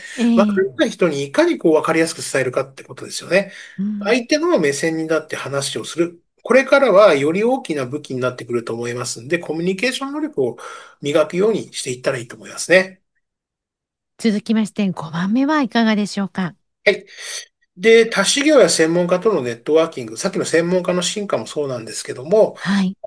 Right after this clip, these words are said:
Speaker 2: 一人でできることって限界があるんですね。で、複雑する相続とか企業再編とか国際的な案件って最近出てきてるんですよね。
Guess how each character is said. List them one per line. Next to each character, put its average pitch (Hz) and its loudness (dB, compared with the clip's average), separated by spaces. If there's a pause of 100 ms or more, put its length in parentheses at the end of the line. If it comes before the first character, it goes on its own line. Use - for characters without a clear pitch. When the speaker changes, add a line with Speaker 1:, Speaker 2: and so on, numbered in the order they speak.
(140)
Speaker 2:
一 196 -16
人 277 2
で 240 4
で 135 0
き - -2
る 170 4
こ 139 0
と 120 -8
っ - -14
て - -14
限 135 -2
界 156 4
が 170 4
あ 190 6
る 208 0
ん 131 -4
で 107 -12
す - -8
ね。 160 0
で、 175 4
複 175 -2
雑 190 4
す - -6
る 202 -2
相 226 2
続 196 -6
と - -10
か 139 2
企 - -14
業 165 2
再 185 0
編 185 -2
と 135 -8
か - -18
国 - -12
際 233 2
的 247 -4
な 262 0
案 254 -4
件 294 -6
っ - -14
て 156 -8
最 135 -2
近 135 -8
出 170 -4
て 175 -18
き - -16
て 127 -6
る 113 -10
ん - -20
で - -18
す - -14
よ 120 -14
ね。 156 -4